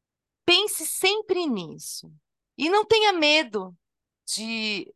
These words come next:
se olhar e falar, "Meu, tô no caminho errado." Ou "Eu tô no caminho super certo." <laughs> A gente precisa, né, Keller? E aí eu vou aqui, é, um desabafo mesmo, porque não adianta você fazer aquilo que você não gosta, porque o gostar também faz parte.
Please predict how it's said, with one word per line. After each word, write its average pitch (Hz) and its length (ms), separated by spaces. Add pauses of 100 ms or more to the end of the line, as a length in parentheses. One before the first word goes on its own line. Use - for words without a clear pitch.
se - 200
olhar 240 340
e 247 40
falar, 214 340
"Meu, 208 560 (100)
tô 233 100
no 226 80
caminho 214 340
errado." 165 380 (400)
Ou 349 140
"Eu 339 120
tô 349 200
no 330 80
caminho 285 340
super 269 320
certo." - 600 (180)
<laughs> 269 760
A 214 60
gente 285 260
precisa, 294 720
né, 214 160
Keller? 190 460
E 196 160
aí 208 160
eu 220 120
vou 180 180
aqui, 196 500 (680)
é, 170 440 (500)
um 208 140
desabafo 240 680
mesmo, 240 400
porque 277 180
não 277 120
adianta 277 340
você 262 240
fazer 262 240
aquilo 254 260
que - 100
você 262 300
não 294 260
gosta, 240 440
porque - 260
o 262 60
gostar 277 600
também 233 360
faz - 240
parte. - 640